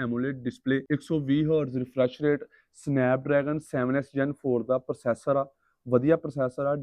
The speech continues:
ਡੇਲੀ ਯੂਜ਼ ਕਰਨ ਦੇ ਲਈ ਪ੍ਰੋਸੈਸਰ ਬਹੁਤ ਵਧੀਆ। ਡਿਊਲ ਕੈਮਰਾ ਸੈਟਅਪ ਆ, ਦੋਨੋਂ ਕੈਮਰੇ ਤੁਹਾਨੂੰ ਪੰਜਾਹ ਮੈਗਾਪਿਕਸਲ ਦੇ ਮਿਲ ਜਾਣਗੇ, ਪੰਜਾਹ ਮੈਗਾਪਿਕਸਲ ਦਾ ਇਹ ਸੈਲਫੀ ਕੈਮਰਾ।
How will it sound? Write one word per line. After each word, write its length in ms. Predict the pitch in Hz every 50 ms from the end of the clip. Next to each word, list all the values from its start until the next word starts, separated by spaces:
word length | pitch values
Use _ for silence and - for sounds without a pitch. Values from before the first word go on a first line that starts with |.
| 123
ਡੇਲੀ 340 | 123 127 131 135 143 156 160
ਯੂਜ਼ 260 | 151 143 135 135 131 - -
ਕਰਨ 240 | 135 127 127 123 123
ਦੇ 100 | 127 123
ਲਈ 140 | 123 127
ਪ੍ਰੋਸੈਸਰ 460 | 127 - 123 - 123 113 - - 131 127
ਬਹੁਤ 300 | 120 117 120 117 143 -
ਵਧੀਆ। 340 | 151 139 127 131 139 143 147 143
ਡਿਊਲ 240 | 139 147 151 170 175
ਕੈਮਰਾ 280 | - 180 165 160 165
ਸੈਟਅਪ 360 | 160 - 160 147 - 156 156 170
ਆ, 60 | 165
ਦੋਨੋਂ 280 | 156 147 139 143 156 156
ਕੈਮਰੇ 280 | - 151 143 139 143 139
ਤੁਹਾਨੂੰ 340 | - 147 139 151 147 143 135
ਪੰਜਾਹ 260 | - 127 120 117 120
ਮੈਗਾਪਿਕਸਲ 520 | 131 135 135 147 - - 135 - - 147 139
ਦੇ 80 | 143
ਮਿਲ 160 | 143 139 135
ਜਾਣਗੇ, 220 | 127 135 143 143 156
ਪੰਜਾਹ 300 | 151 - 139 127 123 131
ਮੈਗਾਪਿਕਸਲ 520 | 135 131 135 135 - 127 - _ 131 120
ਦਾ 80 | 123 120
ਇਹ 40 | 113
ਸੈਲਫੀ 360 | - - 127 117 120 - 147 147
ਕੈਮਰਾ। 380 | - 151 143 139 139 147 156